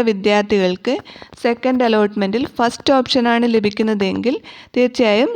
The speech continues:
ഫീസ് അടച്ച് സ്ഥിരപ്രവേശനം നേടേണ്ടതാണ്. ഫസ്റ്റ് ഓപ്ഷൻ അല്ലാതെ മറ്റുള്ള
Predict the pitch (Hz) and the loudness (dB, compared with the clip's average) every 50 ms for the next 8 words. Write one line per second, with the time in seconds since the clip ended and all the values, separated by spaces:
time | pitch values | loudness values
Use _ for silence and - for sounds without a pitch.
0 | - - - - 240 233 240 233 - 233 208 196 196 - - 285 392 - - 233 | -8 -8 -4 -2 0 0 2 2 2 0 0 0 0 0 -2 -2 0 0 0 0
1 | 220 214 - 214 208 208 202 208 202 226 220 262 302 277 240 214 202 196 190 185 | 0 2 2 2 2 2 2 0 0 -2 -2 -2 0 0 2 2 2 2 2 0
2 | 185 185 175 180 170 165 170 180 180 - _ _ _ _ _ _ _ _ _ _ | 0 0 0 0 0 -2 -2 -6 -8 -10 _ _ _ _ _ _ _ _ _ _
3 | _ _ _ _ _ _ _ _ _ _ _ _ _ _ - - 262 285 - - | _ _ _ _ _ _ _ _ _ _ _ _ _ _ -2 0 0 0 0 0
4 | - 285 269 262 - - 302 269 262 247 233 220 214 202 202 214 233 269 262 226 | 2 2 2 2 2 2 2 2 2 2 2 2 2 2 2 2 0 0 0 0
5 | 220 220 220 - 254 254 247 254 269 | 0 -2 0 0 0 0 2 0 0